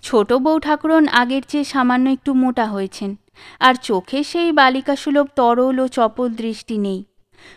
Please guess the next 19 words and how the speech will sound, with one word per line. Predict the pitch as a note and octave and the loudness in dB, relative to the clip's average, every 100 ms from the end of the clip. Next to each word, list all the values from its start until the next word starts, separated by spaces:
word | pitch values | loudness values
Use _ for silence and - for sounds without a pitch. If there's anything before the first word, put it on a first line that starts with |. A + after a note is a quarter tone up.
| - | -4
মুখের | A3+ G#3+ G#3 C4+ | -2 -2 -2 -2
ভাব | C#4 D4+ D4 | 0 0 0
আগের | - A#3 B3+ | 2 2 0
চেয়ে | B3 C#4 B3 | -6 -6 -4
গম্ভীর। | G#3+ G3+ F#3+ G3 F#3 _ _ _ _ _ | -2 -4 -4 -10 -12 _ _ _ _ _
আমি | - A#3 A#3+ D4+ | 2 4 4 2
হেসে | D4+ C#4+ D#4+ | 2 0 0
বললাম, | D4+ D#4+ C#4 G#3+ B3 _ _ _ _ _ _ _ _ _ - - - | 2 2 2 -2 -6 _ _ _ _ _ _ _ _ _ -20 -20 -8
"আমি | G#3 G3+ G#3 D#4 | -2 0 2 2
চিঠি | D#4 B3+ C4+ | 2 -2 0
না | C4+ C#4 | 2 2
দিলেও | C#4+ D#4+ E4 | 2 2 0
শৈলদির | D4+ C#4+ C4 C4 C4+ C4+ | 0 -2 0 0 -2 0
কাছ | C4+ C4+ | 0 0
থেকেই | - D4 D#4+ | -4 -2 -2
তো | D#4+ D4 | 0 0
জানতে | C4 A3+ G#3+ | 0 0 -2
পারবেন | G#3+ G3+ G3 G3 | -2 -2 -2 -6
খবর।" | - F#3+ F#3+ | -6 -10 -10